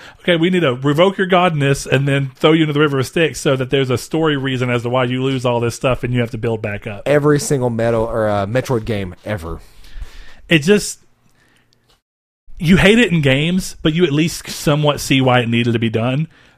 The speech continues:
Speaker 1: But then you have it here, and there's no reason that is obvious as to why it maybe needed to be done. And so it's even more <laughs> frustrating.
Speaker 2: Yeah.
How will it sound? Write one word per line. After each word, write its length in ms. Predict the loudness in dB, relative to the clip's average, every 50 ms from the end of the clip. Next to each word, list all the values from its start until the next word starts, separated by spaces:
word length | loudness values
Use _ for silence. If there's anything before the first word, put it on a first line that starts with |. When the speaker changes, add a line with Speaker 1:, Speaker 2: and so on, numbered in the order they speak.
| _ -8 0
Speaker 1:
But 100 | 2 4
then 120 | 4 6 6
you 80 | 6
have 180 | 4 4 2 2
it 120 | 0 0
here, 400 | 0 2 4 4 4 4 2 0 -6 _ _ _ 0
and 140 | 2 4
there's 180 | 4 2 2 0
no 200 | -2 0 2 2
reason 480 | 2 2 0 -2 -2 -2 0 0 0 0
that 140 | 0 -2 -2 -4
is 120 | -6 -4
obvious 500 | 0 2 2 2 2 0 0 -2 0 0
as 120 | -2 -2
to 80 | 0 2
why 200 | 2 2 2 2
it 80 | 2 0
maybe 220 | -2 -2 -2 -2
needed 220 | -2 -2 -2 -2
to 60 | -4 -6
be 100 | -6 -6
done. 360 | -6 -4 -4 -4 -6 -6 -10 -12 -18 -8 -2
And 120 | -2 0 4
so 120 | 4 4
it's 120 | 4 4 2
even 200 | 0 0 0 0
more 160 | 0 -2 -2
<laughs> 100 | -2 -6
frustrating. 640 | -10 -10 -10 -10 -8 -4 -2 -2 -2 -2 -6 -12 -12 -14 -8 -2
Speaker 2:
Yeah. 340 | 0 0 0 0 -4 -6